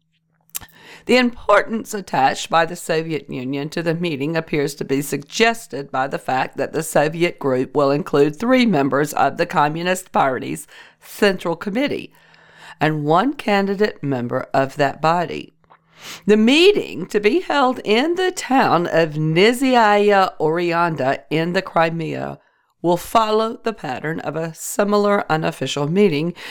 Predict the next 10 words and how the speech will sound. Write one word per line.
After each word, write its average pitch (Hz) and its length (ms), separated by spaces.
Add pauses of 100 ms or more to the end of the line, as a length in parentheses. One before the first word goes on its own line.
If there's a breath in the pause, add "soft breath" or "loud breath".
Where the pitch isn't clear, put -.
(120)
in 226 140
which 226 300
many 349 520
of 254 180
the 254 100
same 208 340
persons 147 460
participated 147 880 (380)
at 147 240
Dartmouth 139 880